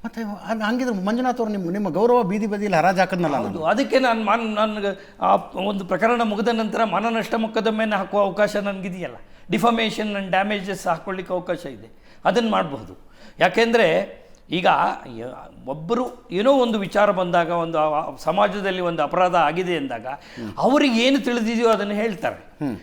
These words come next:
Speaker 2: ಈಗ ಕೋರ್ಟ್‌ನಲ್ಲಿ ಒಬ್ಬ ಬಂದು, "ಹೌದು, ಇವನೇ ಅಪರಾಧಿ" ಅಂತ ಸಾಕ್ಷಿ ಹೇಳ್ತಾನೆ.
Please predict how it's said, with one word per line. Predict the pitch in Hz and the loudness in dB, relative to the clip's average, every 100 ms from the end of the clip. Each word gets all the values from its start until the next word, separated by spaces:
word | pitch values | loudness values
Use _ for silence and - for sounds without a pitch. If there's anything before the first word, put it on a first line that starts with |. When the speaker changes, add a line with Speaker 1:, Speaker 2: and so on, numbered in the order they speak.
| - | -4
Speaker 2:
ಈಗ | 202 | 0
ಕೋರ್ಟ್‌ನಲ್ಲಿ | 220 233 254 254 247 | 2 4 4 2 2
ಒಬ್ಬ | 233 233 | 2 2
ಬಂದು, | 220 226 226 | 0 2 4
"ಹೌದು, | 196 233 254 233 | 6 4 2 0
ಇವನೇ | 208 269 269 | 0 4 4
ಅಪರಾಧಿ" | 254 - 233 202 | 4 4 2 0
ಅಂತ | 202 | -4
ಸಾಕ್ಷಿ | 202 190 196 - 139 | -2 -2 -2 -6 -10
ಹೇಳ್ತಾನೆ. | 131 - 113 - - - | -10 -14 -16 -18 -20 -14